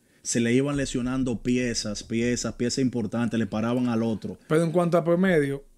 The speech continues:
Speaker 2: yo batié más en la regular en este que en el pasado.
Speaker 1: El overtime
Speaker 2: En el ra-,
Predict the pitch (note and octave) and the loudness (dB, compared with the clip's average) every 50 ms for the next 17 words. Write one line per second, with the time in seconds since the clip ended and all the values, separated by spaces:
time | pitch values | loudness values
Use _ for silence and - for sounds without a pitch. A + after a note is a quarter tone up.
0 | - - C#3+ D3 D3+ D3 C3 - C#3+ C#3 B2+ B2+ C3+ D3+ E3+ D#3+ - - - _ | -6 -2 0 0 2 0 0 -2 -2 -2 -2 -2 0 0 -2 -2 -4 -10 -20 _
1 | _ _ _ _ _ _ _ _ _ _ _ _ _ _ _ _ - C#3+ C#3+ C#3+ | _ _ _ _ _ _ _ _ _ _ _ _ _ _ _ _ -6 -4 -2 0
2 | C3+ B2 B2+ C3 C3 C3 C3 C#3 C#3 C3+ C3 C3 C#3 D3 D#3+ D#3+ D#3+ E3+ D3 C3+ | 0 2 2 2 2 2 2 2 2 2 0 0 0 0 0 0 0 -2 -2 0
3 | C3+ B2+ B2+ B2+ B2 A#2 A2 - A2+ G2+ - - F#2 F2 F2 E2 - - - - | -2 -4 -4 -4 -4 -6 -6 -6 -8 -8 -8 -10 -12 -12 -14 -18 -20 -20 -20 -20
4 | _ _ _ _ _ - G2 F#2+ F#2 G2 G2 - C#3+ D3 D3+ D3 D3 D3 D3+ D3 | _ _ _ _ _ -6 -4 -2 0 0 2 2 2 2 2 2 2 4 2 2